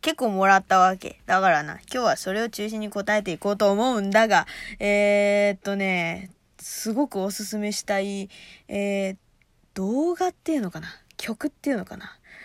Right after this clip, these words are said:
があってな、それだけ伝えさせてほしい。あのな、あのー、星野源のさ、うちで踊ろうっていう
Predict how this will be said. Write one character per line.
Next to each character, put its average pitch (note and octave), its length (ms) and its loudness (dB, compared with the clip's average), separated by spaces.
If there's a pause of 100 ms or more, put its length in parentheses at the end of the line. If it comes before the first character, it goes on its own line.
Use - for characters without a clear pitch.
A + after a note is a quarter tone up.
(120)
が G3 140 0
あ - 40 0
っ - 40 -2
て - 160 -10
な、 F3 140 -8
そ C4 140 -4
れ D4+ 100 2
だ D#4 120 2
け C4+ 200 -4
伝 A3+ 440 -6
え G#3+ 80 -8 (440)
さ G#3 140 -8
せ G#3 120 -6
て G3 80 -4
ほ F3+ 120 -6
し - 100 -12
い。 - 160 -10 (360)
あ - 120 -8
の F#3+ 120 0
な、 G3+ 260 -2 (840)
あ F#3 80 -8
の F3 520 -4
ー、 - 40 -16 (680)
星 D#4+ 300 0
野 G#3 140 2
源 F3 260 -2
の D3+ 100 -10
さ、 - 300 -12 (640)
う F#3 120 -2
ち D4+ 160 -4
で D#4+ 120 2
踊 C#4+ 340 2
ろ C#4 180 2
う - 20 -2
っ F3+ 40 -8 (260)
て E3+ 80 -6
い D#3 360 -6
う - 100 -14